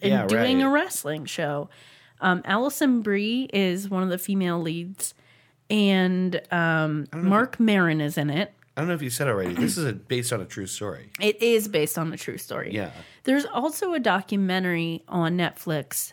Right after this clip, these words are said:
Speaker 1: about the same thing,
Speaker 2: Mm-hmm.
Speaker 1: which I wanna watch also. Um, but this show is great.
Speaker 2: Yeah?
Speaker 1: It's really good.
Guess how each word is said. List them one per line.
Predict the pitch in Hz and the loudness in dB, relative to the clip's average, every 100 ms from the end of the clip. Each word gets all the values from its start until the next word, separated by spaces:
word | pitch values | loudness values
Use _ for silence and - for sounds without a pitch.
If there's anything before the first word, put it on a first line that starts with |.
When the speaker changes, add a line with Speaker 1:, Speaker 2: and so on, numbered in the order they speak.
| _ - | _ -2
Speaker 1:
about | 185 185 185 196 185 - 175 - | 2 2 0 -2 -18 -14 -16 -6
the | 196 175 170 | -2 0 -2
same | - - 175 156 | -4 0 2 0
thing, | 143 - - _ _ 120 | -6 -8 -16 _ _ -10
Speaker 2:
Mm-hmm. | 107 104 117 - | -8 -8 -8 2
Speaker 1:
which | 196 190 | 2 4
I | 190 | 2
wanna | 185 160 | 2 0
watch | 160 156 - | -2 -6 -6
also. | 143 156 - 73 82 - _ _ _ _ _ - | -6 -6 -6 -8 -10 -14 _ _ _ _ _ 0
Um, | 185 170 156 156 - _ _ _ _ _ _ _ _ _ - | 2 4 2 -2 -6 _ _ _ _ _ _ _ _ _ 0
but | 233 214 - - _ _ _ _ _ | 2 2 0 -6 _ _ _ _ _
this | 220 262 | -6 -2
show | - - 330 349 311 | -2 -2 -2 0 0
is | 185 | -2
great. | - 190 180 226 170 - - - - | -6 -4 0 2 2 -2 -14 -16 -12
Speaker 2:
Yeah? | 101 104 117 139 - _ _ - | -6 -2 -4 -6 -18 _ _ 0
Speaker 1:
It's | 262 240 - | 0 0 -4
really | 233 269 330 311 233 196 | -4 2 4 4 4 2
good. | 196 156 151 | 2 2 0